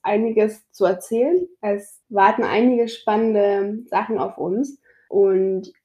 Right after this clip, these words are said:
ich glaube, was auch spannend wird, ist, wie finden wir den Weg, unseren Beitrag zu leisten?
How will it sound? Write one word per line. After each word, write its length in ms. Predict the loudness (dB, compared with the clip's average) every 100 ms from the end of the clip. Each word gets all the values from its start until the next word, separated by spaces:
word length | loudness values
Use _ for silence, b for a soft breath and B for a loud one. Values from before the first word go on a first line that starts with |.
| -6
ich 140 | -6 2
glaube, 360 | 4 4 4
was 200 | 2 2
auch 160 | 0 -4
spannend 400 | -4 -2 -2 0
wird, 140 | 0
ist, 200 | -2 -4
wie 160 | -4 -4
finden 400 | 2 2 2 2
wir 80 | 4
den 240 | 4 0
Weg, 260 | 0 -2 -2
unseren 300 | -2 0 0
Beitrag 440 | -2 -2 -6 -8
zu 100 | -8
leisten? 540 | -8 -10 -12 -16 -18